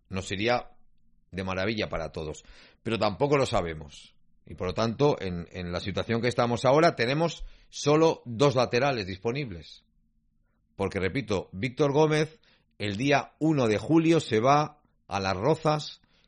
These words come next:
convocado y concentrado con la selección española sub diecinueve. ¿Quién tendría que subir si solo tenemos dos laterales? Pues el Torito,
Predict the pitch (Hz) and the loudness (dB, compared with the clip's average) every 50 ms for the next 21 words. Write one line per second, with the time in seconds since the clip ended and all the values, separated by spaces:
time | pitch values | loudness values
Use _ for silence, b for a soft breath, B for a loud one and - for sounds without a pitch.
0 | _ _ - 135 143 143 123 120 104 - 127 131 135 139 139 135 131 - 135 139 | _ _ -4 -2 -2 2 2 0 2 4 2 4 4 4 2 0 0 -2 -4 -4
1 | 135 - 113 104 92 110 123 127 127 123 98 - - 123 131 123 117 104 - 98 | -2 -2 -4 -4 -2 0 0 2 2 0 -2 -2 0 0 2 2 0 -2 -4 -4
2 | 90 90 - - 113 117 120 117 - - _ _ _ - 110 - - 104 95 95 | -4 -4 -4 -2 -2 -2 -2 -2 -4 -10 _ _ _ -10 -10 -8 -6 -6 -6 -4
3 | 107 107 107 107 104 - - - 113 107 - - _ _ - 98 95 - 101 90 | -2 -2 -4 -4 -6 -8 -8 -8 -8 -8 -8 -16 _ _ -10 -10 -8 -8 -8 -8
4 | 87 80 73 67 - _ _ _ _ _ _ _ _ _ _ _ _ _ _ _ | -8 -10 -12 -14 -20 _ _ _ _ _ _ _ _ _ _ _ _ _ _ _
5 | _ _ _ _ _ _ _ _ _ _ _ _ _ _ _ _ _ _ _ _ | _ _ _ _ _ _ _ _ _ _ _ _ _ _ _ _ _ _ _ _
6 | _ _ _ _ _ _ _ _ _ _ _ _ _ - - 139 139 135 151 143 | _ _ _ _ _ _ _ _ _ _ _ _ _ -6 -4 -4 -2 0 -2 0
7 | 139 143 139 131 123 - 131 135 147 147 113 87 - _ _ _ _ _ _ _ | 2 0 0 0 0 -2 0 2 2 2 0 0 -4 _ _ _ _ _ _ _
8 | _ _ _ _ _ - - - 104 95 - 120 117 120 98 120 113 120 120 120 | _ _ _ _ _ -16 -8 -8 -6 -4 -2 0 0 0 0 0 -2 -2 -2 -2
9 | 117 110 117 113 113 110 113 113 113 139 147 135 107 80 - - - - _ _ | 0 0 0 0 0 0 0 -2 0 0 0 0 0 -4 -6 -10 -20 -20 _ _
10 | _ _ _ _ _ _ _ _ _ _ _ _ _ _ _ _ _ _ _ _ | _ _ _ _ _ _ _ _ _ _ _ _ _ _ _ _ _ _ _ _
11 | _ _ _ _ _ _ _ _ _ - 87 82 - 90 76 - 85 82 101 98 | _ _ _ _ _ _ _ _ _ -10 -10 -8 -8 -8 -8 -8 -6 -6 -6 -6
12 | - - - - | -8 -12 -12 -12